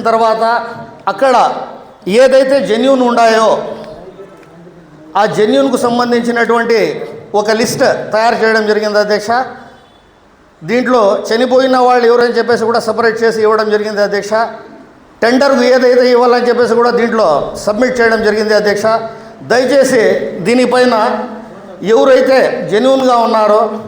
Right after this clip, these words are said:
వాళ్ళు దాదాపు సంవత్సరం రోజుల నుండి మన మున్సిపాలిటీ వాళ్ళు బకాయిలు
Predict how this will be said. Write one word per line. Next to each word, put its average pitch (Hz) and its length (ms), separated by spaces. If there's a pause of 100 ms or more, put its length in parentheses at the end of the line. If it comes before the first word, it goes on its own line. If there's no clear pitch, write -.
(200)
వాళ్ళు 233 200 (140)
దాదాపు 254 460 (140)
సంవత్సరం 247 440 (100)
రోజుల 240 300
నుండి 240 240 (500)
మన 233 100 (100)
మున్సిపాలిటీ 254 580
వాళ్ళు 233 260 (600)
బకాయిలు 269 460